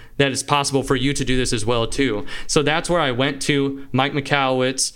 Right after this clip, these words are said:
who wrote the original Profit First, and said, "Hey, I'd love to write this book for the real estate investing world because we need it." You know, like, we need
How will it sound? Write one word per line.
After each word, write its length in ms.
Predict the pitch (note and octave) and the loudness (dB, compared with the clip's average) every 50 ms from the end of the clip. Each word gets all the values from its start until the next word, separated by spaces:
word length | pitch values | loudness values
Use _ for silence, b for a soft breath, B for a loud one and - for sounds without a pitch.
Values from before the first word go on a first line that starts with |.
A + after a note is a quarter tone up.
| - | -4
who 140 | - - C#3 | 0 0 2
wrote 240 | A#2+ B2+ C3+ C#3 C#3 | 2 2 0 2 2
the 100 | D3 C3+ | 0 0
original 340 | B2+ B2+ C#3 C#3 C3+ C3+ B2+ | 2 2 0 0 0 -2 -2
Profit 380 | C3+ - C3 B2 B2 - B2+ | 0 0 0 0 0 -2 -4
First, 300 | - - C#3 B2+ B2+ - | -2 0 0 0 0 0
and 100 | - A#2 | -2 -2
said, 220 | - - C3+ B2 A2 | 0 0 0 0 0
"Hey, 160 | A#2+ B2+ C3 | 0 0 0
I'd 120 | B2 A#2 | 2 2
love 280 | A2 A2+ B2 C3+ C#3 C3+ | 2 2 2 2 2 0
to 100 | C3+ C#3 | 0 0
write 220 | B2 B2+ B2+ B2+ | 2 2 0 0
this 120 | B2+ B2+ - | -2 -4 -2
book 220 | - B2 A2+ - | 0 -2 -2 0
for 80 | - A#2+ | 0 -2
the 80 | G#2+ | 0
real 180 | G#2 B2+ E3 F3 | 0 0 0 0
estate 280 | E3+ - - D#3+ D#3+ D#3 | 0 0 0 0 0 0
investing 500 | D3+ C3+ C#3+ C#3+ C#3+ - D3 C3+ B2 A#2+ | 0 0 0 0 0 0 0 0 0 2
world 400 | C3 C3+ C#3 C#3 C#3 C#3+ C#3+ B B B B B - | 2 2 2 2 0 -2 -4 B B B B B -2
because 580 | - C3+ - - B2+ A#2+ A#2+ A#2 A2+ A2+ G#2+ A#2 | -2 -2 0 0 0 2 2 2 0 0 -2 0
we 200 | G#2 B2+ C#3+ C#3+ | 0 0 2 2
need 240 | C3+ C3+ C#3 C#3 B2 | 2 0 0 0 0
it." 240 | A2+ F#2+ - - B B B - | -2 -2 -4 -8 B B B 0
You 100 | - C3 | 0 2
know, 100 | G#2+ A2+ | 2 2
like, 160 | A#2+ A2+ - | 0 -2 -2
we 260 | B2 A2 B2+ C3+ C#3 | -2 0 0 0 0
need 480 | C#3 B2+ B2 C3 C3+ C3+ C3 B2+ B2 | 0 0 0 0 0 0 0 -2 -4